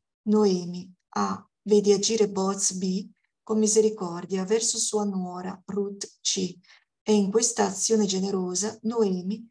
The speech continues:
risente l'amore di Dio D, e della vita verso se stessa A.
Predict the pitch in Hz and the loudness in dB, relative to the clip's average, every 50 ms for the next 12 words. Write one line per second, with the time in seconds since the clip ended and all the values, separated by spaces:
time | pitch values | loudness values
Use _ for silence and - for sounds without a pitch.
0 | _ _ _ _ _ - 208 214 202 - - 226 233 233 233 247 208 196 190 190 | _ _ _ _ _ -4 -2 0 2 2 0 0 -2 -4 -2 0 0 2 2 2
1 | 208 220 226 214 208 190 185 - 180 180 175 180 180 185 - _ _ _ _ - | 2 2 0 0 -2 -4 -6 -6 -6 -6 -6 -8 -10 -14 -18 _ _ _ _ -4
2 | 202 190 185 185 185 - - _ _ _ _ _ _ _ _ - 226 208 214 208 | -2 0 0 -2 -4 -10 -18 _ _ _ _ _ _ _ _ 2 4 6 6 6
3 | 202 202 202 196 196 190 185 170 - - 202 208 202 - - - 190 214 220 214 | 6 6 4 2 0 0 -2 -2 -2 -4 -4 -4 -4 -6 -6 -2 2 2 2 2
4 | - 233 220 - 226 220 - - - 175 170 165 - - - 185 180 180 - - | 2 2 2 2 2 0 0 -2 -6 -6 -4 -4 -4 -4 -4 -6 -6 -10 -12 -12
5 | - 185 180 185 165 170 | -10 -10 -10 -10 -12 -18